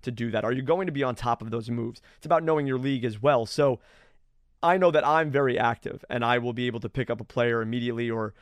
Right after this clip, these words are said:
know the news of something as it breaks, mainly because we have to, because we have a podcast and we're writers and editors. So we do know this stuff a lot, but I also do stuff on Reddit and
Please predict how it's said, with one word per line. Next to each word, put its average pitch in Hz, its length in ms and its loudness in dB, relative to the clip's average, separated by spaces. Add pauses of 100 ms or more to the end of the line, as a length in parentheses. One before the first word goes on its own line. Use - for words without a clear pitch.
(140)
know 143 400 2
the 135 80 2
news 131 380 -2
of 113 80 -8
something 123 360 -4
as 117 200 -4
it 113 120 -10
breaks, 120 460 -4 (720)
mainly 151 240 -4
because 131 260 -2
we 120 80 -2
have 131 220 2
to, 131 80 -4
because 113 240 -6
we 110 140 -6
have 110 140 0
a 110 60 -4
podcast 120 560 0
and 107 180 -10 (160)
we're 110 100 -4
writers 117 440 0
and 107 160 -4
editors. 113 400 -6
So 120 160 0 (380)
we 180 180 0
do 165 320 0
know 170 200 4
this 147 120 -2
stuff 131 200 -2
a 117 40 -4
lot, 131 280 6
but 120 100 2
I 120 60 2
also 123 200 0
do 120 100 -8
stuff 113 220 -8
on 110 140 -12
Reddit 135 320 4
and 104 320 -8